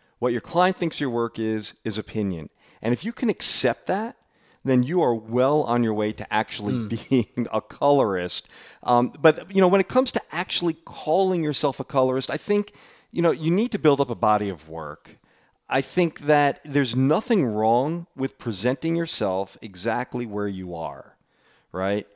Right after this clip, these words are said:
Speaker 2: Yeah.
Speaker 1: It will sh-, it will explain why your rates are what they are. It will explain why it takes you maybe a little longer than this other guy who says he can get it done in three days. You say you can get it done in six,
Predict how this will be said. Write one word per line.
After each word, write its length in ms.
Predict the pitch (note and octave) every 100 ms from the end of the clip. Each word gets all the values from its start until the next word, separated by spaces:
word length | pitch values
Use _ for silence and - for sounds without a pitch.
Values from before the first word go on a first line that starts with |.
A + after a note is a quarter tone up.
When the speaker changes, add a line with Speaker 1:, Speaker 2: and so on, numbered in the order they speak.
| -
Speaker 2:
Yeah. 180 | C4 C4+
Speaker 1:
It 140 | C3+
will 160 | C#3 C#3+
sh-, 160 | - -
it 100 | D#3
will 200 | D3+ C3+
explain 580 | B2+ - - C#3 C3
why 200 | A2+ A2+
your 180 | A2 F#2
rates 400 | F2 G2+ B2 -
are 120 | B2
what 220 | A2+ G#2+ -
they 160 | G2
are. 400 | G2 B2 B2+ C3+
It 100 | -
will 200 | G#2+ G2+
explain 640 | F#2+ - - A2 A2+ A2 G2+
why 220 | G2+ A2
it 140 | A2+
takes 380 | - A2+ F#2+ -
you 220 | G#2+ G#2+
maybe 260 | G2+ G2+ G2
a 60 |
little 260 | F#2+ G#2 G#2
longer 340 | G2+ G#2+ G#2
than 120 | G#2 F#2
this 140 | F#2
other 160 | A#2 A2
guy 180 | A2 G#2+
who 60 |
says 220 | G2+ G#2 F#2+
he 40 |
can 120 | F#2
get 160 | F#2+ F#2
it 80 | -
done 120 | F#2+
in 80 | E2+
three 340 | - A2+ C#3+
days. 420 | C#3+ C#3+ C#3 - - - -
You 100 | -
say 200 | G#2 - G#2
you 40 |
can 100 | F#2+
get 120 | F#2+
it 80 | F2
done 200 | F#2+ F2
in 60 | E2+
six, 600 | - D3+ C3+ - -